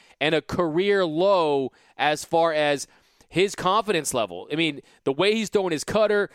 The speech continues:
not, has not developed that slider. I don't think the Dodgers really are truly, truly all in on this team if they don't land a big-time fish in the reliever spot. So they gotta do it.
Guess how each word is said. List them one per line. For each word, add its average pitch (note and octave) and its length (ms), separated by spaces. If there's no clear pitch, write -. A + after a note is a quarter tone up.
not, E3+ 260
has D#3 220
not F3 260
developed E3+ 320
that D3 180
slider. F#3 540
I F#3 160
don't B3+ 160
think E3+ 420
the D#3+ 100
Dodgers E3+ 520
really E3+ 400
are D#3+ 160
truly, G#3 460
truly F#3 520
all F3+ 260
in F3+ 140
on E3 140
this D3 200
team D#3 540
if C#3+ 240
they F#3+ 240
don't E3 420
land D#3 360
a D3 60
big-time C#3+ 560
fish C#3+ 440
in D3+ 160
the D#3 100
reliever C#3+ 400
spot. C#3+ 460
So C#3 280
they C3 140
gotta G3+ 320
do F#3 280
it. F3 200